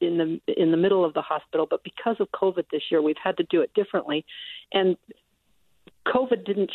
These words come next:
shut down the needs. The, the needs are still there. So K S L wanted to really, you know, continue the tradition of the Giveathon. So we are taking the Giveathon and, and doing it at the, uh, the Triad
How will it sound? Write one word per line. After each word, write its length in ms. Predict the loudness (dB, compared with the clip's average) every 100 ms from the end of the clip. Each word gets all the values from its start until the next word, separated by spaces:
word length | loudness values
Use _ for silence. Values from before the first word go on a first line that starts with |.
| -2
shut 220 | -2 2
down 260 | 2 2
the 80 | 2
needs. 400 | 2 4 2 0 -6 -14
The, 180 | 0 2 4
the 80 | 4
needs 240 | 4 4 0
are 80 | -4
still 200 | 0 0
there. 280 | 2 2 2 0
So 180 | -2 -2 2
K 140 | 2
S 80 | 2
L 140 | 0 0
wanted 300 | 0 -2 -8
to 100 | -2
really, 400 | 2 2 0 -4 _ -10
you 160 | -2
know, 100 | -2
continue 480 | -2 -6 -2 2 2
the 80 | 2
tradition 480 | -2 -2 0 -2 -2
of 140 | -2
the 80 | -2
Giveathon. 560 | 0 0 0 0 -2 -2 -8 -20 -12 0
So 80 | 2
we 120 | 2
are 80 | 0 -2
taking 320 | -2 0 0
the 80 | 2
Giveathon 560 | 2 0 -2 -2 0
and, 160 | -2 -4 0
and 240 | 0 2
doing 300 | 2 4 4
it 120 | 0 0
at 160 | -2 -2 0
the, 300 | 2 2 -2 -14 _ -4
uh, 280 | -2 0 -4 _ _ -20 -2
the 140 | 0 0 0
Triad 340 | 0 2 0